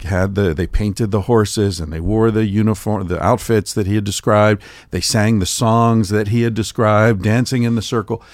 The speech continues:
So here's this kid, terrified,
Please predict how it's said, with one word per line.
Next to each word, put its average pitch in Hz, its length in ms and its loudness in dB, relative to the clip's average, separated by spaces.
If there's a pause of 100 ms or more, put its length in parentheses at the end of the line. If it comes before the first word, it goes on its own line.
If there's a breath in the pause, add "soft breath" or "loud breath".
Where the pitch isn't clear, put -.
(160 loud breath)
So - 180 -2
here's 165 300 0
this 170 180 2
kid, 107 500 0 (1040 soft breath)
terrified, 156 880 0